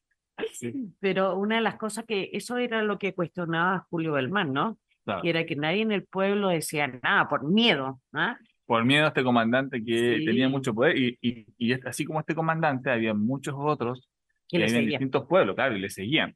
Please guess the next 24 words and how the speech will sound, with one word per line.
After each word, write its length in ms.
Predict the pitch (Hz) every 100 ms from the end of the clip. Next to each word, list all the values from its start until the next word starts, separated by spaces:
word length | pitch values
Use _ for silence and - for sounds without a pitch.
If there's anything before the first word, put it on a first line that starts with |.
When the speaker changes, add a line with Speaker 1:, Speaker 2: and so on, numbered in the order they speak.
| -
Speaker 1:
Si 80 | 104
aquí 160 | 104
Speaker 2:
Claro. 160 | 120 107
Speaker 1:
de-, 60 | 104
decía 240 | - 117
que 120 | 107
fue 400 | - 120 123 - _ _ _ _ _
por 200 | - 107
Leiva 320 | 104 139 143 127
sus 200 | 113 101
esbirros, 720 | 101 175 196 117 95 - - _ _ -
o 100 | 98
sea, 240 | - 127 113
tenía, 640 | 107 123 127 127 120 117 107 -
eh, 340 | 104 104 98
gente 300 | - 139 143
que 80 | 123
lo 100 | 117
seguía 540 | 107 101 160 139 202 - _ 104
y 120 | 110
era, 400 | 110 107 110 104
era 140 | 104 104
de 40 |
temer. 300 | 98 95 90